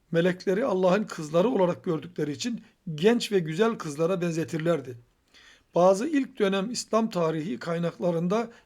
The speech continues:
yer alan bir rivayete göre bir gün Hazreti Peygamber Kabe'nin civarında Kureyşlilerle birlikte otururken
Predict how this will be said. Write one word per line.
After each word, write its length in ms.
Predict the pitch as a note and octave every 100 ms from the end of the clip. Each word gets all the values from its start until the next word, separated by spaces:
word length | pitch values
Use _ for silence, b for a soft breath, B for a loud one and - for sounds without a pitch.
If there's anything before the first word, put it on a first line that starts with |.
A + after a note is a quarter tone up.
| -
yer 200 | E3+ A3
alan 340 | G3+ F#3+ E3+
bir 180 | D#3 D3+
rivayete 440 | E3+ F3 E3+ E3 F3
göre 340 | D#3 G3+ A#3+ - B B B -
bir 120 | A3+
gün 180 | G3 A3+
Hazreti 400 | F3+ F#3 F#3 F#3
Peygamber 520 | F3+ F3 F3 F#3+ A3 F#3+ B B -
Kabe'nin 420 | F#3 G#3 G#3 G3+ F3+
civarında 520 | F3+ F3+ F3+ F#3+ G3+
Kureyşlilerle 800 | - A3+ G#3+ - F#3+ F#3+ F#3+ E3
birlikte 400 | F#3 E3+ F#3 G3+
otururken 800 | D#4+ G3+ G3 F#3 F3+ A3+ A#3+